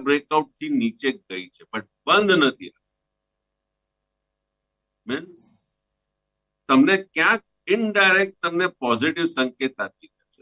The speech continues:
તો ત્યાં તમે થોડુંક એક રિસ્ક લઈ શકો છો. શું રિસ્ક લઈ શકો છો? કે પુટમાંથી તમે એક્ઝિટ થઈ જાઓ.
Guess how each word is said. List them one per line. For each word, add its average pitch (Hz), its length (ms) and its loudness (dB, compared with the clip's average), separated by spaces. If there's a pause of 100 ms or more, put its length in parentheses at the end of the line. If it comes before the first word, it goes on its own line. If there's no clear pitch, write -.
તો 156 60 -14 (140)
ત્યાં 160 280 0
તમે 156 300 -2
થોડુંક 147 340 -8
એક 135 80 -16 (120)
રિસ્ક 143 200 -4 (160)
લઈ 104 240 -6
શકો - 360 -20
છો. - 100 -20 (560)
શું 165 240 -2
રિસ્ક - 240 -2
લઈ 156 200 -4
શકો 156 280 -8
છો? 160 120 -12
કે - 60 -20 (140)
પુટમાંથી 143 540 -6
તમે 95 240 -6
એક્ઝિટ 123 320 -12
થઈ 135 180 -8
જાઓ. 131 100 -14